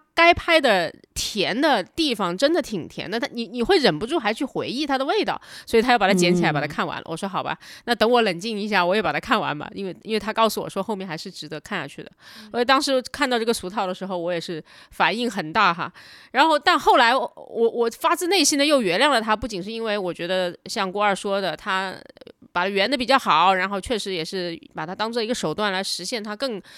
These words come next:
Speaker 1: 更重要的目的等等。是，是因为我后来也想起来，我觉得失忆这个事情，你可以把它当成一个符号，
Speaker 2: 嗯。
Speaker 1: 就是你的恋爱，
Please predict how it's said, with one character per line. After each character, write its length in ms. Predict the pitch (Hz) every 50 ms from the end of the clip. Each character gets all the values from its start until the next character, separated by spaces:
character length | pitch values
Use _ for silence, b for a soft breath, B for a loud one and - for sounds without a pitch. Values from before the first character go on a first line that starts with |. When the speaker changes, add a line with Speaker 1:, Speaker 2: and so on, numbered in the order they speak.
| B B B -
Speaker 1:
更 160 | 277 247 220
重 160 | - 311 294
要 120 | 277 240 214
的 60 | 208
目 180 | 240 277 277
的 120 | 202 190 170
等 180 | - 165 190
等。 100 | 196 170 - B B B B B B B B B _ _ -
是， 200 | 240 - 381 330
是 140 | - 415 370
因 100 | 370 403
为 60 | 339
我 80 | 240
后 200 | 247 - - 415
来 120 | 330 262 320
也 100 | 381 370
想 320 | - - - 170 175 262
起 120 | 330 302 220
来， 100 | 170 165
我 100 | 170 165
觉 160 | 165 175 185
得 240 | 247 302 277 233 170 -
失 380 | - - - - 320 359 381
忆 240 | 370 453 494 370 262
这 200 | 208 339 330 285
个 280 | 220 247 226 196 185 185
事 200 | - - 415 415
情， 180 | - 269 233
你 60 | 180 156
可 140 | - 220
以 80 | 269 254
把 140 | 196 160 165
它 100 | 190 196
当 200 | - 240 254 269
成 140 | - 262 202
一 60 | 196
个 80 | 233
符 300 | 220 - - - - -
号， 220 | 160 170 214 214 208
Speaker 2:
嗯。 140 | 220 247 247
Speaker 1:
就 120 | 240 -
是 260 | - 370 311 254 B B B B B B B B B B - - _ 220
你 120 | 240 262 226
的 100 | 269 294
恋 240 | 320 403 427 320 269
爱， 260 | 339 370 311 277